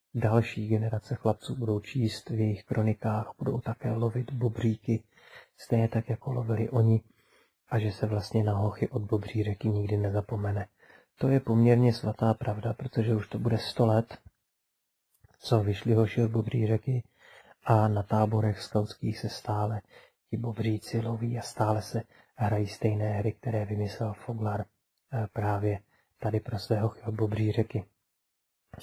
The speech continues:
Ono to vypadá dost fantastně, tady ta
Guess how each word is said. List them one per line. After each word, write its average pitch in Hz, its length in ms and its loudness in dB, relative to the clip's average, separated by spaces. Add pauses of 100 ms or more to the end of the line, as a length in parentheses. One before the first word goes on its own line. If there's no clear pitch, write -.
(120)
Ono 123 440 10 (240)
to 131 140 2
vypadá 120 400 4
dost 117 260 0
fantastně, 113 800 2
tady 110 260 2
ta 110 420 2